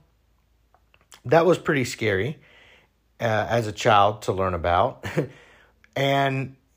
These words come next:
you know, we were taught very specifically some of the things that would happen in the tribulation, you know. We were taught that <clears throat> people's heads would be cut off. That was a big thing.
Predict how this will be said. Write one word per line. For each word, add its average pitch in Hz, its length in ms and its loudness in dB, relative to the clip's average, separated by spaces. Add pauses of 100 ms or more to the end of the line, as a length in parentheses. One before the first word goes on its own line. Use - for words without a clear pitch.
you 139 120 -4
know, 135 140 2
we 139 240 0
were 170 160 2
taught 139 580 6 (220)
very 143 480 2 (320)
specifically 131 760 -2
some 117 260 -2
of 113 80 -4
the - 40 -16
things 117 220 -2
that 107 100 2
would 98 120 0
happen 104 600 -2
in 107 120 -8
the 101 80 -8
tribulation, 95 720 -4 (100)
you 104 100 -10
know. 90 200 -8 (760)
We 120 100 -2
were 127 140 2
taught 120 400 2
that 104 300 -2 (320)
<clears throat> - 840 -6
people's 123 340 -4
heads 120 260 2
would 120 140 -2
be 123 100 -2
cut 127 240 2
off. 123 380 2 (260)
That 135 140 0
was 135 100 -2
a 107 60 -2
big 104 280 -4
thing. 101 380 -4